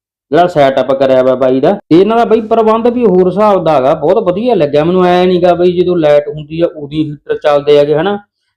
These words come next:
ਜਦੋਂ ਲਾਈਟ ਹੁੰਦੀ ਆ ਉਦੋਂ ਤਾਂ ਹੀਟਰ ਚੱਲਦੇ ਹੈਗੇ, ਤੇ ਨਹੀਂ ਫਿਰ ਇਹਨਾਂ ਦੀਆਂ ਬਾਈ ਉਹਨਾਂ ਦੀਆਂ ਅੱਡ ਭੱਠੀਆਂ ਬਣਾਈਆਂ ਹੋਈਆਂ, ਜਿਨ੍ਹਾਂ ਦੇ ਵਿੱਚ ਲੱਕੜਾਂ ਪਾ ਕੇ,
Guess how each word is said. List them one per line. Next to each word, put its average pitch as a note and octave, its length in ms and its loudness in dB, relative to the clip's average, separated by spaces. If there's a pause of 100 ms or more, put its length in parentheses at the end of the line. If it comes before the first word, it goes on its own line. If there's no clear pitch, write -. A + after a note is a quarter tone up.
(100)
ਜਦੋਂ F#3 140 2
ਲਾਈਟ D3 340 2
ਹੁੰਦੀ E3+ 240 -2
ਆ F#3 40 2
ਉਦੋਂ F3+ 120 0
ਤਾਂ F#3 100 0 (100)
ਹੀਟਰ C3 280 -8
ਚੱਲਦੇ F3+ 440 0
ਹੈਗੇ, G3 260 0 (460)
ਤੇ F#3 80 0
ਨਹੀਂ D#3+ 340 2
ਫਿਰ F#3 140 0
ਇਹਨਾਂ F3+ 240 0
ਦੀਆਂ G3+ 140 0
ਬਾਈ E3 300 2
ਉਹਨਾਂ E3+ 280 0
ਦੀਆਂ F3 180 -4 (240)
ਅੱਡ C#3 120 -4
ਭੱਠੀਆਂ D3+ 440 -4
ਬਣਾਈਆਂ D3+ 360 0
ਹੋਈਆਂ, C#3+ 160 0
ਜਿਨ੍ਹਾਂ D#3 280 0
ਦੇ F3+ 100 0
ਵਿੱਚ E3+ 220 -2
ਲੱਕੜਾਂ C#3+ 460 0
ਪਾ C#3+ 220 0
ਕੇ, D3 200 0